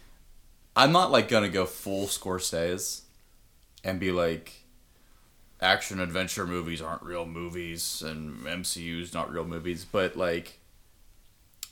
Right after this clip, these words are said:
I still think that his portrayal,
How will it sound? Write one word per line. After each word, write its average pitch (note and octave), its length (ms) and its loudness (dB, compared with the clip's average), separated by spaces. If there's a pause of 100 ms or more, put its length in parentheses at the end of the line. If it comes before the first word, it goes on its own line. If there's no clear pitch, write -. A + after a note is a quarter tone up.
(500)
I - 120 -2
still C#3+ 320 2
think G#2+ 320 -2
that F#2 120 -4
his G2+ 280 -2
portrayal, F#2+ 840 -4